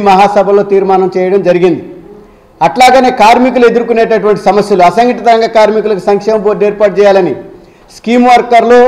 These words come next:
అదేవిధంగా అనేకమైనటువంటి కాంట్రాక్ట్ అవుట్సోర్సింగ్ పద్ధతిలో పనిచేసే కార్మికుల్ని పర్మనెంట్ చేయాలనేటటువంటి పద్ధతుల్లో, నెల్లూరు నగరంలో ఉండేటటువంటి ఎన్నికలకు ముందు నారాయణ గారు ఇచ్చినటువంటి వాగ్దానం, నెల్లూరు నగరంలో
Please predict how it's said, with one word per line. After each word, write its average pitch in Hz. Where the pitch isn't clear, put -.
అదేవిధంగా 226
అనేకమైనటువంటి 233
కాంట్రాక్ట్ 247
అవుట్సోర్సింగ్ 226
పద్ధతిలో 208
పనిచేసే 202
కార్మికుల్ని 220
పర్మనెంట్ 214
చేయాలనేటటువంటి 220
పద్ధతుల్లో, 190
నెల్లూరు 247
నగరంలో 240
ఉండేటటువంటి 220
ఎన్నికలకు 247
ముందు 233
నారాయణ 233
గారు 220
ఇచ్చినటువంటి 208
వాగ్దానం, 202
నెల్లూరు 247
నగరంలో 240